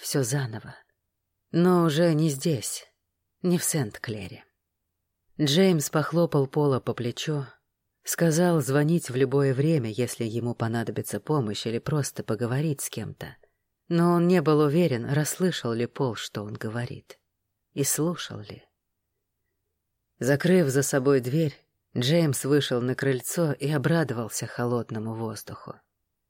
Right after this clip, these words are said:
Если кому-то и нравилась суровость северного штата, то Джеймс обожал Сент-Клер именно за это. За отрезвляющий ноябрьский ветер, который помогал дышать полной грудью.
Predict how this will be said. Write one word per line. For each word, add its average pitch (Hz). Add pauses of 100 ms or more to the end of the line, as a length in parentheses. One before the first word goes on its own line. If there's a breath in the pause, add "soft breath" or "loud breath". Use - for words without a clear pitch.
(360)
Если 165
кому-то 160
и 160
нравилась 156
суровость 127
северного 117
штата, - (800)
то 175
Джеймс 160
обожал 156
Сент-Клер 135
именно 120
за 107
это. - (640)
За 135
отрезвляющий 143
ноябрьский 127
ветер, 131
который 123
помогал 131
дышать 123
полной 117
грудью. 113